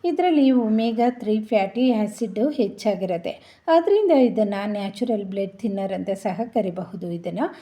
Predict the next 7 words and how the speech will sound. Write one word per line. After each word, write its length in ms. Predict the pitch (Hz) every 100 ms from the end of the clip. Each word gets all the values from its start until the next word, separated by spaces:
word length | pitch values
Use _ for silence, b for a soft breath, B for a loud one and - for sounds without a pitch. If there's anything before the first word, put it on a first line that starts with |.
| B B
ಇದರಲ್ಲಿ 420 | 381 359 330 294
ನಾರಿನಂಶ 600 | 269 208 208 214 214 214 208
ಸಹ 180 | 214 180 254
ಹೆಚ್ಚಾಗಿರುತ್ತೆ. 1040 | 262 202 - 185 170 165 151 - - - - _ 262
ಡಯಾಬಿಟಿಕ್ 580 | 294 359 415 403 330
ಇರೋರು 400 | 302 277 247 240
ಇದನ್ನ 320 | 233 220 202